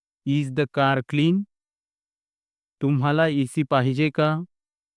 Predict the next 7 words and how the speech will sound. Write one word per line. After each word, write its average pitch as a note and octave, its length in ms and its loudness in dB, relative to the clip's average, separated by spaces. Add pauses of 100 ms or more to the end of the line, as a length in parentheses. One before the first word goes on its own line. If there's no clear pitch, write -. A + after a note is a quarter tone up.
(520)
"Do C3+ 160 2
you D3+ 280 4
want C#3 400 0
the C3 180 -2
A C3 180 2
C D3 180 -2 (140)
on?" D3+ 280 2